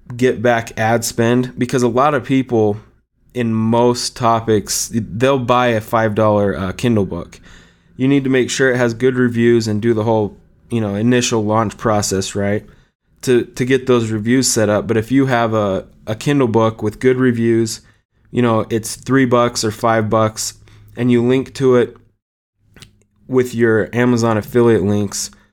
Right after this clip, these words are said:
um, a lot of times that can make back a decent percentage of your ad spend. And again,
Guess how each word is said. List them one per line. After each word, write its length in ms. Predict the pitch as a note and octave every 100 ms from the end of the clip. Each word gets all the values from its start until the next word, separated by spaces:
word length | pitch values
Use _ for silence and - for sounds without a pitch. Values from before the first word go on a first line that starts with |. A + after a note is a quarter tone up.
| _ _ _ -
um, 320 | G#2+ G2+ -
a 80 | A#2
lot 220 | B2+ C#3
of 100 | C3
times 320 | C3 A#2+ G#2+
that 220 | A#2+ G#2+
can 160 | B2 A2+
make 280 | A#2 A2+ -
back 300 | G#2 G#2 G#2
a 40 |
decent 440 | G2+ A#2 - A2
percentage 640 | A2+ G#2 A2+ A2 G#2+ G2+ -
of 260 | A2 G#2+ G2+
your 140 | G#2
ad 240 | G2 G#2
spend. 300 | G2 G2+ F2
And 120 | B2 B2+
again, 460 | B2 A#2+ G#2+ G2